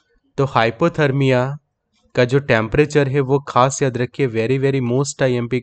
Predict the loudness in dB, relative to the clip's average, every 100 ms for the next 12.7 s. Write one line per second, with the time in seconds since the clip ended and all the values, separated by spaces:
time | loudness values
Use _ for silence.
0 | 0 -2 0 -4 -4 -8 _ _ _ _
1 | _ _ -20 -6 -2 0 0 0 -2 0
2 | 0 2 0 0 0 0 0 0 0 0
3 | 0 2 2 0 -2 -2 -4 -12 _ _
4 | _ _ _ _ _ 0 4 4 2 -6
5 | -14 _ -6 2 4 4 4 4 4 2
6 | 0 -2 0 -2 -2 2 4 4 -2 -6
7 | -6 -8 _ _ _ _ _ -10 -2 0
8 | 4 4 4 -2 _ _ _ _ -2 0
9 | 0 0 -2 2 2 2 0 0 0 -2
10 | -6 _ _ _ _ _ _ _ -2 2
11 | 2 2 0 -2 0 -2 0 -4 -2 -4
12 | 0 2 2 0 0 -2